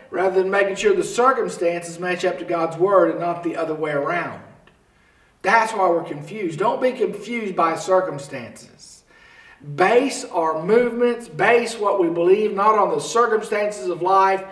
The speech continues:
but on the Word of God Almighty.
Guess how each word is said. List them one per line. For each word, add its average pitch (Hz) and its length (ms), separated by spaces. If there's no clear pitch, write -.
but 143 120
on 147 100
the 135 80
Word 147 500
of 151 120
God 190 440
Almighty. 196 560